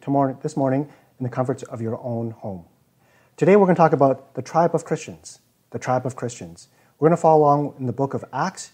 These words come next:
chapter eleven, nineteen to thirty. If given the opportunity, every single one of us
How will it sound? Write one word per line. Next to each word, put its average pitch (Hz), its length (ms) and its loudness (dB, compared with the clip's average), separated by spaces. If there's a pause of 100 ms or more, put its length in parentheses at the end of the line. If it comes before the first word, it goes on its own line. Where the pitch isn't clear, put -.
chapter - 200 -8
eleven, 123 360 -2 (340)
nineteen 117 560 -2 (140)
to 113 100 -10
thirty. 92 320 -14 (880)
If - 140 -2
given 226 160 6
the 226 80 6
opportunity, 135 640 0 (260)
every 196 160 4
single 202 220 0
one 160 120 4
of 135 140 2
us 135 280 -2